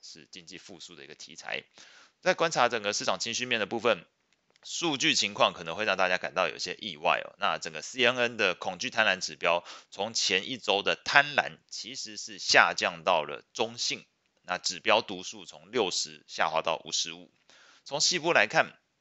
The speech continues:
那为什么会拖累这个指标下滑，变成这个中性的一个状态？主要是在于这个涨跌家数的这个细项指标。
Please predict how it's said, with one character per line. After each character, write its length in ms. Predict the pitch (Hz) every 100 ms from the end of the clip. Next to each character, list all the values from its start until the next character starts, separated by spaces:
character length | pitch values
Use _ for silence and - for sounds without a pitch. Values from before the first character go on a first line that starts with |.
| _
那 100 | 101
为 160 | 120
什 140 | 131 85
么 80 | 80
会 80 |
拖 320 | 101 - 113 117
累 160 | 80
这 160 | 71 90
个 160 | 82
指 240 | 78 - 76
标 240 | - 85
下 300 | - 117 73
滑， 360 | 71 73 52 69 -
变 160 | 87
成 180 | 85 69 69
这 140 | 85
个 140 | 73 69 -
中 180 | 110
性 220 | 110 120 85
的 80 |
一 20 | 73
个 80 |
状 280 | 78 - 67
态？ 240 | 85 78 - - -
主 120 | - 101
要 160 | 117
是 140 | 131 117
在 260 | 120 101
于 40 | 87
这 100 | -
个 80 | 78
涨 280 | - 78
跌 200 | 73 85
家 240 | 92 104 98
数 180 | - 92
的 100 | 76
这 120 | 90
个 240 | 80 73
细 180 | - 113
项 200 | 98 82
指 160 | - -
标。 260 | 87 78